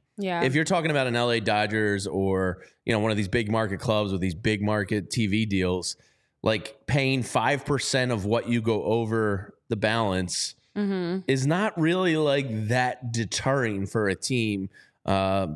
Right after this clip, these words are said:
Speaker 2: to incur, because if, especially if it's somebody like Ohtani, like, the international business and T V deals and all this that's gonna come with it is gonna make
Speaker 1: Mm-hmm.
Speaker 2: up for that in the blink of an eye. So it is, it does feel cheap, uh, the way they do this.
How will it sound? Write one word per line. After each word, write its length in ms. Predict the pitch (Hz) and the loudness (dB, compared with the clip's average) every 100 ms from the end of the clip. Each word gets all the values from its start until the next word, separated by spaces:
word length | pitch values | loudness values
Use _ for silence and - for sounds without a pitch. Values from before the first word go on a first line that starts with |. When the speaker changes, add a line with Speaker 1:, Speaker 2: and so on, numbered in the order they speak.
| - | -4
Speaker 2:
to 160 | - 113 | 0 0
incur, 480 | 92 - 143 101 87 | -2 0 0 0 -2
because 320 | 98 135 117 | 0 0 0
if, 120 | 127 147 | -2 -2
especially 360 | 151 185 196 | -2 0 0
if 60 | 139 | 0
it's 80 | 113 | 0
somebody 200 | 139 120 | 2 2
like 140 | 107 | 2
Ohtani, 540 | 98 117 120 123 107 | 0 0 0 0 0
like, 360 | 101 101 131 - - - - | 0 0 -4 -8 -18 -16 -2
the 100 | 127 | 0
international 540 | 147 143 143 139 139 98 | 2 2 0 0 -2 0
business 720 | 92 123 131 139 120 - - 101 | 0 0 2 0 -2 -4 -6 -2
and 340 | 98 95 92 | 2 2 2
T 180 | 131 127 | 2 2
V 140 | 131 | 2
deals 540 | 123 123 127 127 113 92 | 2 2 2 2 0 0
and 120 | 101 | 2
all 180 | 107 123 | 2 2
this 380 | 127 113 - - | 0 0 -4 -2
that's 260 | 117 - | -2 0
gonna 140 | 113 107 | -2 0
come 200 | 110 104 | 0 0
with 220 | 139 113 | 0 0
it 180 | 101 - _ - | -2 -2 _ -4
is 140 | 185 127 | -2 0
gonna 160 | 175 | 2
make 160 | 143 165 | 2 2
Speaker 1:
Mm-hmm. 80 | 180 | 0
Speaker 2:
up 60 | |
for 100 | 196 110 | 0 2
that 240 | 101 101 | 2 0
in 100 | 110 | -2
the 80 | 110 | 0
blink 220 | 127 107 | 0 0
of 60 | 104 | 0
an 80 | 117 | 0
eye. 220 | 110 92 | 0 0
So 220 | - 131 | 0 0
it 100 | 139 | 2
is, 400 | 160 170 147 - _ _ _ - | 2 0 -4 -8 _ _ _ -2
it 140 | 151 | 0
does 320 | 180 202 - | 2 0 -2
feel 280 | - 156 135 | 0 0 0
cheap, 500 | - - 113 98 - - | -2 0 0 0 -6 -2
uh, 240 | 104 101 | 0 0
the 120 | 95 | 0
way 180 | 104 104 | 0 2
they 180 | 101 92 | 0 0
do 220 | 87 87 | 0 -2
this. 420 | 76 67 - - | -2 -6 -8 -14